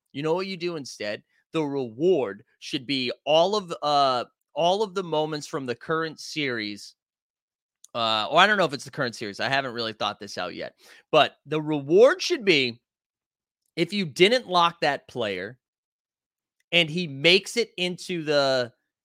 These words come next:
into whatever the rewards are, right? So he gets one of these rewards. Say he gets, uh, say, all right, say it's, you own a bunch of Embiids, you didn't lock, and on-, we'll do, only do it for commons. You didn't lock the Embiid,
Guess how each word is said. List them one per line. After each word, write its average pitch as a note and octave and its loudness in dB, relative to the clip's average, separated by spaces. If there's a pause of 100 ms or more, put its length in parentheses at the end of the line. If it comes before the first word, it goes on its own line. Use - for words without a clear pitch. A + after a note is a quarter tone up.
(100)
into F3+ -2
whatever D#3+ 2
the C#3+ -2
rewards A#2+ -2
are, D2+ -4
right? A#2+ 0
So C#3+ -4
he C#3+ -6
gets D#3+ -2
one D3+ 0
of C#3+ -4
these C3+ -4
rewards. G#2 -10 (260)
Say E3+ 4
he F3 2
gets, D#3+ 0
uh, C#3 -6
say, G#3 4
all E3+ 6
right, A#2+ 4
say F3+ 2
it's, G3 -4
you F#3 0
own F3+ 2
a - -8
bunch E3 -2
of C#3 -10
Embiids, F#3+ -2 (220)
you D3+ -8
didn't F#3+ 4
lock, E3+ 4
and E3+ 2
on-, F3+ 4
we'll E3 4
do, E3+ 4
only E3+ 6
do F#3 10
it F3 4
for D#3+ -2
commons. B2 0 (240)
You F3 -6
didn't F#3+ 2
lock F3+ 4
the E3+ -4
Embiid, D3+ -2